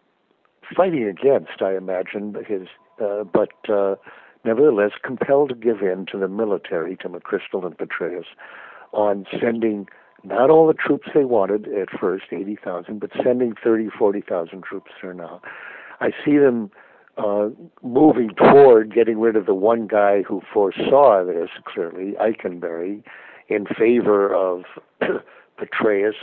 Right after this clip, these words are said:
who, uh, uh, has sold the army on this counterinsurgency doctrine and really gotten it wed into a doctrine, which was,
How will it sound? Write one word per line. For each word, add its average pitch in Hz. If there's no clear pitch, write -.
who, 98
uh, 98
uh, 92
has 92
sold 127
the 104
army 98
on 98
this 92
counterinsurgency 98
doctrine 90
and 90
really 107
gotten 98
it 92
wed 101
into 95
a 90
doctrine, 101
which 117
was, 120